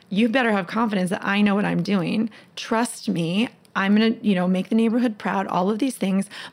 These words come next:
But for a people pleaser, those of us in hospitality, lots of us, right? We love to make people happy.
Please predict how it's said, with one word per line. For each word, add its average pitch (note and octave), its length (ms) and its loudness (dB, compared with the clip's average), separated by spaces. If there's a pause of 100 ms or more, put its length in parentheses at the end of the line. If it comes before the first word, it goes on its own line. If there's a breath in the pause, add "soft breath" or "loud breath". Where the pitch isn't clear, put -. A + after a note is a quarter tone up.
(120)
But G#3 180 2 (140)
for A3 160 2
a F#3+ 100 0
people C4 440 0
pleaser, F3 380 -2
those G#3 200 2
of A3+ 80 2
us A#3+ 140 -2
in A3+ 60 2
hospitality, G3 640 -2
lots G3+ 340 -2
of G3+ 80 -8
us, F#3 200 -4
right? G#3 180 0
We G#3 80 2
love G#3 220 0
to A3 100 -2
make G#3 140 2
people G3 220 -4
happy. G#3+ 460 -2